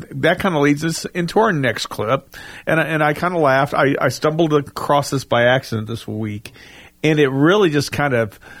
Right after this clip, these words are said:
you know, at first it jabbed me in the side going, "See, <laughs> you know, you, you, you've fallen short, <laughs> dude." But, uh, then I realized that,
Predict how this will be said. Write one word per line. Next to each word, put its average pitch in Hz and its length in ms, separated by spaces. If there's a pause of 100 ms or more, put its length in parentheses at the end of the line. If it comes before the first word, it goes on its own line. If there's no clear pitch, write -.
(360)
you 123 120
know, 117 240
at 139 160
first 214 320
it 120 180
jabbed 147 460
me 139 80
in 120 80
the 117 100
side 127 340
going, 113 240
"See, 165 460 (160)
<laughs> - 180
you 170 200 (100)
know, 214 320
you, 151 340 (160)
you, 156 120
you've 139 280
fallen 185 520
short, 170 720
<laughs> - 60
dude." 170 480 (2000)
But, 165 200
uh, 165 200
then 185 240
I 190 60
realized 180 640
that, 117 380